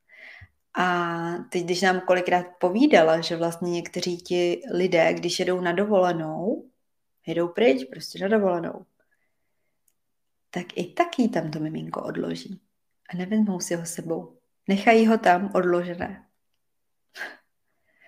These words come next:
Jo, to, to je prostě jako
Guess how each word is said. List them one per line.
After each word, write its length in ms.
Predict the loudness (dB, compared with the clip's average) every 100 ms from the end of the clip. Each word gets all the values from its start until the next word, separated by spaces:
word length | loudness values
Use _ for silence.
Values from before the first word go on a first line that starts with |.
| -20 -16 -14 -12 -12 -12 0
Jo, 480 | 8 10 12 10 8
to, 380 | 12 12 12 12 8
to 60 | 8
je 160 | 8
prostě 440 | 8 4 4 4 6
jako 540 | 6 6 6 8